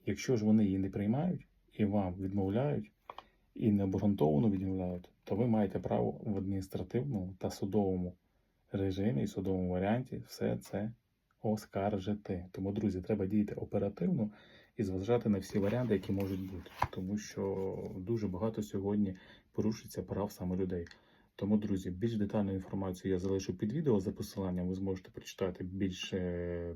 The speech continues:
детальну інформацію, що потрібно робити і як діяти. А якщо вже навіть це не допоможе, то дійсно треба звертатись, потрібно звертатись до досвідченого юриста, який вам допоможе і буде займатися вашою справою.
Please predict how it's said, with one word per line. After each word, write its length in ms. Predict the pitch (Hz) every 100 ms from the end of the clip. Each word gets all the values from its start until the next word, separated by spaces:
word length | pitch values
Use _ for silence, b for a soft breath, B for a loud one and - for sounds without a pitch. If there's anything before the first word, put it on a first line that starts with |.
| 85
детальну 540 | 95 95 95 95 92
інформацію, 460 | 92 - 95 90 -
що 140 | 92
потрібно 420 | 90 - 110 104
робити 360 | 120 127 - 107
і 40 |
як 160 | 101 92
діяти. 340 | 90 87 85 - B B B B B _ -
А 180 | 98 92
якщо 340 | 92 101 -
вже 240 | 113 107 98 -
навіть 240 | 107 98 98
це 80 | 147
не 100 | 139
допоможе, 480 | 110 104 92 90 90
то 260 | - 95 92
дійсно 380 | 90 131 - - -
треба 280 | - 98 92
звертатись, 600 | 92 92 107 - - -
потрібно 520 | - 92 - 104 101
звертатись 560 | 92 90 101 107 98
до 540 | 92 92 90 87 87 87
досвідченого 680 | 90 - 107 107 - 92 90 B B B B B -
юриста, 420 | 101 120 - 98
який 260 | 90 98
вам 160 | 90 90
допоможе 500 | 98 - 98 123 110
і 200 | - -
буде 200 | 98 98
займатися 440 | 92 87 87 - -
вашою 320 | 92 - 92
справою. 380 | 90 92 87